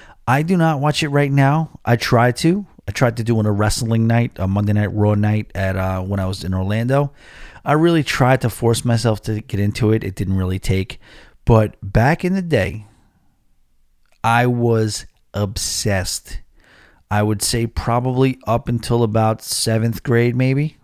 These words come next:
or so. I was a freak. I couldn't, I had a wrestling club.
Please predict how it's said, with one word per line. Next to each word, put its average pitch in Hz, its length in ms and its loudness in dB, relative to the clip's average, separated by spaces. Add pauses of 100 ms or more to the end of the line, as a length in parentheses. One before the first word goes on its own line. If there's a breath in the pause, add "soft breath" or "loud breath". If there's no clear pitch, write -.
or 135 120 0
so. 170 380 -2 (600 loud breath)
I 120 140 2
was 123 220 4
a 120 80 4
freak. - 720 0
I 117 120 0
couldn't, 131 320 0
I 110 80 2
had 117 120 6
a 110 40 2
wrestling 131 560 0
club. 131 520 0